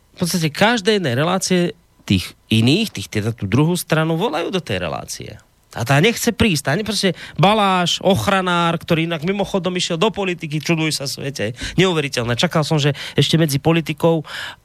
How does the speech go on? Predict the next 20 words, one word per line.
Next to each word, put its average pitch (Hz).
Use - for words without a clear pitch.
a -
bude 147
nejaká 143
mimovládka, 127
do 117
ktorej 117
pôjde, 127
a 123
on 131
robil 117
skok, 156
išiel 135
rovno 143
do 113
politiky. 95
Dobre, 113
pán 104
Baláš, 87
ste 143
šikovný. 90